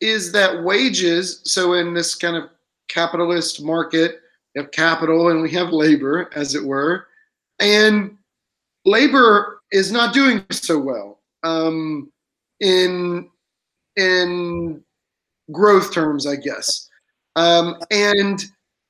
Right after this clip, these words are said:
labor has stagnated in its ability to capture a percentage of the resources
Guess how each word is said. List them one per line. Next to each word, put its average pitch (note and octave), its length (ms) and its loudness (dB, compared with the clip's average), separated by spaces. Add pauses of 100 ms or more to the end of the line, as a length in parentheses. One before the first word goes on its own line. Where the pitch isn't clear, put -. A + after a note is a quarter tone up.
(160)
labor A3+ 480 4
has G3 480 2
stagnated F#3+ 1000 0
in F#3 180 0
its - 520 -4
ability F#3 680 0
to F3+ 140 -6
capture F3+ 580 -2
a E3+ 80 -6
percentage F3 420 -4
of E3 100 -2
the E3 80 2
resources E3 1000 0